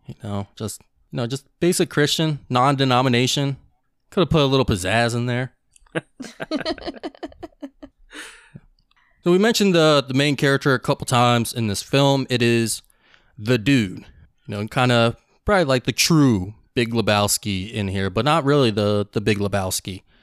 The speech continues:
Speaker 1: uh, because there's two Lebowskis in there. And the one that goes by the dude, he gets mixed up and somebody urinates on his carpet, and he goes to the Lebowski that they were looking for and tries to get compensation.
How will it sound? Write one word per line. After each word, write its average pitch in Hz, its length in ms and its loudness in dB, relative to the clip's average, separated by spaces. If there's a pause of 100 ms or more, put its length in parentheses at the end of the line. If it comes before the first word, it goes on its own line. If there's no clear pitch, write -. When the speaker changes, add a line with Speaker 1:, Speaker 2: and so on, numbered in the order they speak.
(260)
Speaker 1:
uh, 107 160 -8
because 135 240 -2
there's 147 160 0
two 302 180 2
Lebowskis 110 580 -2
in 127 200 -2
there. 95 280 -2 (640)
And 147 480 2 (260)
the 135 100 0
one 196 220 2
that 180 160 2
goes 170 160 2
by 165 160 2
the 151 80 -2
dude, 151 240 4
he 143 100 2
gets 147 380 0
mixed 139 280 0
up 127 320 2
and 117 400 2
somebody 127 380 2
urinates 110 420 0
on 110 120 -4
his 95 100 -6
carpet, - 500 0 (120)
and 113 160 -4
he 139 80 2
goes 131 260 2
to 113 560 2 (380)
the 120 100 0
Lebowski 131 520 0
that 117 140 2
they 120 80 0
were 110 120 2
looking 147 260 -2
for 123 360 2
and 110 120 -4
tries 107 220 0
to 101 80 -8
get 98 120 -6
compensation. 110 920 -2